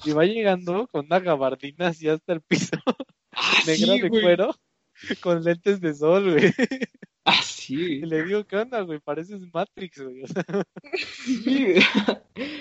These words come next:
Speaker 2: Ay, ay, de hecho,
Speaker 1: Horrible.
Speaker 2: a-, aquí la tengo, güey. Este, es de, es, uh, es viejísima esa madre. Este, hace un momento hiciste un comentario de que, por ejemplo, la,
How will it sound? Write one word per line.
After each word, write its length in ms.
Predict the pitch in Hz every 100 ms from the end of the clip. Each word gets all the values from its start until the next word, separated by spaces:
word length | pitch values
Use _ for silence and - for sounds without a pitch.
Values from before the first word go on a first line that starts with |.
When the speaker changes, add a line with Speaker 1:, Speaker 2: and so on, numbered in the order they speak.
| -
Speaker 2:
Ay, 140 | 196 254
ay, 140 | 220 185
de 120 | 196
hecho, 240 | 220 277
Speaker 1:
Horrible. 460 | 254 185 - 156 160
Speaker 2:
a-, 20 |
aquí 180 | 202 -
la 180 | 240 233 -
tengo, 380 | 165 190 160 139
güey. 300 | 135 131 127
Este, 500 | 127 123 - 139 151
es 80 | 180
de, 380 | 196 165 175 190
es, 160 | 208 - - - -
uh, 440 | 370 508 480 440
es 180 | 349 - -
viejísima 640 | 170 156 147 233 214 175 180
esa 120 | 185
madre. 260 | 160 170 170 _ _ _ _ _ _ _ -
Este, 1000 | 131 127 - - 123 120 120 120 117 117 113 - _ _ _ _ _ _ _ _ _ - - - - -
hace 560 | 208 339 240 156 147
un 80 | 151
momento 400 | 220 185 190 214
hiciste 360 | 202 175 170 202
un 80 |
comentario 520 | 202 143 113 127 160 165
de 140 | 113
que, 140 | 107
por 160 | 107 113
ejemplo, 340 | 139 131 151
la, 560 | 151 104 87 73 - -